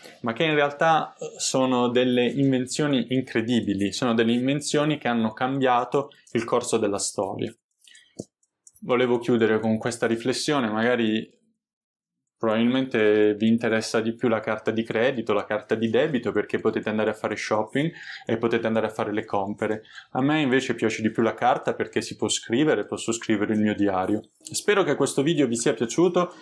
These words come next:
Come sempre ringrazio chi mi sostiene economicamente su Patreon e su Ko-fi. Nel caso in cui vogliate anche voi, eh, sostenermi,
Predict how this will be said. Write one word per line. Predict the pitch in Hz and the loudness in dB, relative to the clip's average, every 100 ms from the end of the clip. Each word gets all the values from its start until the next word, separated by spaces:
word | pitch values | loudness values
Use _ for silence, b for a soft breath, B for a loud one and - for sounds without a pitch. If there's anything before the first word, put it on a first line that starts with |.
| B B B | B B B
Come | 143 139 | -2 0
sempre | - - 123 | 0 0 0
ringrazio | 117 120 117 117 - | 2 2 2 0 -4
chi | 113 131 | -2 0
mi | 120 | 0
sostiene | 120 - 135 117 | -2 -2 0 0
economicamente | 113 113 113 123 131 131 | 0 -2 0 0 0 -2
su | 113 113 - | -4 -4 0
Patreon | 120 120 110 110 113 | 2 2 -2 -8 -4
e | 131 117 | -2 -2
su | - - 113 | -4 -6 -4
Ko-fi. | - 113 - 165 175 B B B | -4 -4 -2 -2 -4 B B B
Nel | 117 | -2
caso | 117 139 135 | 0 0 0
in | 123 | -2
cui | - | 0
vogliate | 123 117 117 117 120 110 113 - | 4 4 4 2 2 4 2 -2
anche | 135 135 123 | -6 -2 2
voi, | 139 117 107 - | 4 4 4 0
eh, | - 110 | -2 0
sostenermi, | - 113 - 113 104 101 131 - - | 0 -2 0 0 0 0 -2 -2 -12